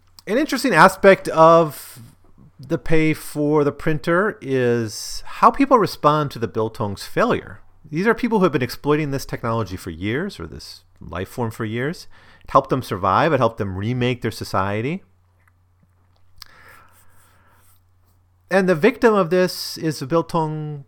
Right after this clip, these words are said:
on both sides. First, it's domesticated, then its reproductive freedoms are taken away. It's an immigrant. It's forced to, I mean, it's an immigrant that's forced to perform the most odious labor in exchange for living in a new society and be,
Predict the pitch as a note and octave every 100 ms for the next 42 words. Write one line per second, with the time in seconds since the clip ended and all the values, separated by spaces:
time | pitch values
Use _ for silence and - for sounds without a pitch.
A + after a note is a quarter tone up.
0 | _ C#3 C#3 D#3+ - F#3+ - E3 - C3+
1 | A#2 C3 - D3+ D3 C#3 C3+ A2+ B2 G2
2 | - A#2 - A2 A2+ - B2+ G#2+ _ -
3 | - - - B2+ B2+ B2+ A2+ A2 B2 A2+
4 | A2 A2+ A2+ A2+ A2+ A#2 - _ _ -
5 | A#2 B2 C3+ C#3+ B2 D#3 D#3+ G2+ - -
6 | D3 - - D3 - - - D3 D3+ D3
7 | D#3 D3 E3+ F3 C#3+ C#3 B2 - C3+ B2+
8 | A2+ - A2 - A#2 G#2+ G2+ G2+ - G#2
9 | G2+ F#2+ F#2+ F2+ F#2 F2+ E2+ F2 - F#2+
10 | F2 F#2+ F2+ - F2 E2+ F2+ E2+ E2+ E2
11 | D#2+ - F2 D#2+ F2+ F2 E2+ F2+ E2+ E2+
12 | E2 D#2 D2+ - - - _ _ _ _
13 | _ _ _ _ _ - _ _ - B2
14 | A2+ G#2 G2+ F#2+ - A#2